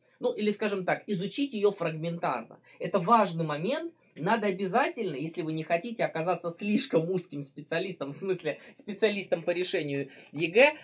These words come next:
а не, ну, как сказать, вы же хотите стать ай ти-специалистами, вам для чего нужны егэ по информатике? Для поступления в вуз. Наверняка, да? Значит, вы будете будущим ай ти-специалистом.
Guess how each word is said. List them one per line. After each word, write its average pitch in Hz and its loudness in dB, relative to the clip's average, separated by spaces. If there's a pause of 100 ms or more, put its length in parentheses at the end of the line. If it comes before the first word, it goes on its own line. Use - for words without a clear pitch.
(160)
а - -4
не, 147 -8 (680)
ну, 147 -10
как 127 -6
сказать, 127 -8
вы 160 -4
же - -6
хотите 247 2
стать 190 0
ай 165 -2
ти-специалистами, 208 -6 (100)
вам 139 -2
для 135 -8
чего 302 -4
нужны 165 -2
егэ 127 -4
по - -10
информатике? - -8 (240)
Для 151 -14
поступления 131 -6
в 294 -4
вуз. - -2 (560)
Наверняка, 185 0 (140)
да? 202 -2 (420)
Значит, 180 -4
вы 156 0
будете 160 -4
будущим 180 -2
ай 190 0
ти-специалистом. 196 -6